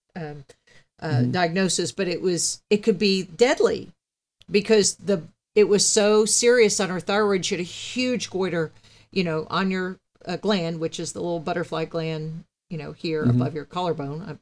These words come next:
Speaker 1: people are watching on YouTube. If you're listening, you can figure out where
Speaker 2: Mm-hmm.
Speaker 1: it is. But the point is, stop with the kale. And, you know, that's kind of Paul Saladino's thing, is stop with the kale.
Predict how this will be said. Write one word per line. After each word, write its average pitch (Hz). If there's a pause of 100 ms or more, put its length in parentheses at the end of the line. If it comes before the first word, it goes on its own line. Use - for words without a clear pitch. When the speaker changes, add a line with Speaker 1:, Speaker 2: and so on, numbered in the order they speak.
(200)
Speaker 1:
people 147
are 147
watching 143
on 139
YouTube. 160
If 160
you're -
listening, 147
you 156
can 147
figure 151
out 147
where 147
Speaker 2:
Mm-hmm. 127
Speaker 1:
it 127
is. -
But 214
the 165
point 226
is, 165 (360)
stop 247
with 254
the 254
kale. 302
And, 202
you 214
know, 190
that's 214
kind 214
of 208
Paul 202
Saladino's 202
thing, 165
is 170
stop 214
with 269
the 262
kale. 294